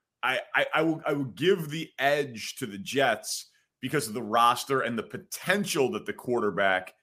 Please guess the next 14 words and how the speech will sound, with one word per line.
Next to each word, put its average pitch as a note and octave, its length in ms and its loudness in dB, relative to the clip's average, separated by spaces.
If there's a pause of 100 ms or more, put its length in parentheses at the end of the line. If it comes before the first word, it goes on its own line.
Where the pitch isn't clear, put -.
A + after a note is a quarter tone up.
is A2+ 140 -8
there. G2+ 160 0
We A#2+ 140 -4
know D#3 360 10
the D#3+ 100 0
quarterback B2+ 560 2
of A#2 60 -10
the G#2+ 80 -10
future G#2+ 300 -8
is F#2+ 100 -12
not A2 200 6
on G#2+ 140 0
the G2 60 -8
Giants, G2+ 580 -2